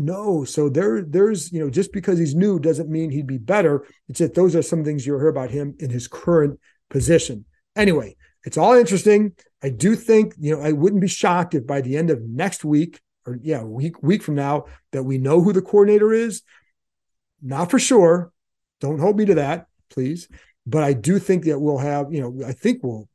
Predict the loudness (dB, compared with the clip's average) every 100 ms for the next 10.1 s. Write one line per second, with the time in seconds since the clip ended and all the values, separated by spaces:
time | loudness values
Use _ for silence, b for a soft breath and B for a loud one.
0 | -18 -10 -2 -2 -2 -6 -6 -4 -4 -6
1 | -6 -8 -6 -8 -12 b b b b -12
2 | -4 0 0 2 2 2 -2 -2 0 0
3 | 0 -2 -2 -8 -16 -6 0 2 4 4
4 | 4 0 -6 -4 0 0 -2 -6 -8 -8
5 | -8 -8 -6 -2 0 2 2 2 0 -4
6 | -2 -2 -2 -6 b b b -6 0 0
7 | 0 -4 -6 -6 -6 -4 -2 0 -2 -2
8 | -6 -4 -4 -4 b b -10 -4 -4 -2
9 | 0 -2 0 -2 -2 -4 -4 -4 -4 -6
10 | -8